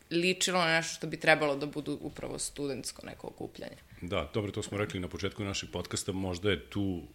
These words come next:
Speaker 2: izostajala, a, ta masovnost. E, sada dolazimo do onog pitanja koje je meni veoma važno, pošto živimo u podeljenom društvu, to je nesumnjivo. Neko bi, ajde, ekstremniji od mene rekao, u razorenom društvu.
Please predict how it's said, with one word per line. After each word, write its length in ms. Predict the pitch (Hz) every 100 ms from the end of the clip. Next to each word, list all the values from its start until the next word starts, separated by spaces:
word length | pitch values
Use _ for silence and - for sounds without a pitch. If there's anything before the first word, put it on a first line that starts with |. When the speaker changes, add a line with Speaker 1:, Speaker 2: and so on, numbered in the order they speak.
| -
Speaker 2:
izostajala, 840 | 107 80 87 - 113 98 85 80 - - -
a, 460 | 87 78 76 76 73 - _ - -
ta 120 | 92
masovnost. 720 | 78 - 85 78 69 - - - - - - - - -
E, 100 | -
sada 220 | - 98 110
dolazimo 420 | 127 156 143 131
do 80 | 131
onog 220 | 127 -
pitanja 400 | 117 - 120 107
koje 260 | - 104
je 60 | 98
meni 280 | 95 95 90
veoma 300 | 82 85 78
važno, 320 | 80 87 85
pošto 300 | - 92 -
živimo 380 | 76 85 87 87
u 80 | 78
podeljenom 580 | - 80 80 78 78 76
društvu, 380 | 80 76 -
to 160 | 71 76
je 60 | 73
nesumnjivo. 500 | 78 - 78 71 - - - -
Neko 460 | 90 82 82 - 80
bi, 300 | 82 80 78 -
ajde, 240 | - 80 82 92
ekstremniji 460 | - - 85 87
od 100 | 82
mene 220 | 85 85
rekao, 420 | 82 85 - 90 85
u 120 | 95 87
razorenom 640 | 90 78 90 82 76 73
društvu. 440 | 73 78 - -